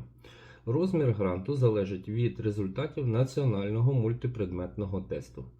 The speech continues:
Сертифікати з'являються у розділі «Документи» автоматично. Їх потрібно буде підтвердити до двадцять п'ятого жовтня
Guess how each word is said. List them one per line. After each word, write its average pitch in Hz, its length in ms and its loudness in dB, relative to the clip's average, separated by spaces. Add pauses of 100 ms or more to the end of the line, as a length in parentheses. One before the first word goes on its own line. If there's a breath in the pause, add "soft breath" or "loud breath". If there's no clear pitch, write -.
(420 loud breath)
Сертифікати 123 800 0
з'являються 110 600 2
у 107 160 -4
розділі 95 440 0
«Документи» 98 840 0
автоматично. 90 840 -8 (100)
Їх 120 340 -2
потрібно 101 440 0
буде 95 220 -2
підтвердити 120 760 -2
до 127 260 2
двадцять 110 540 -4
п'ятого 90 420 -6
жовтня 127 500 -2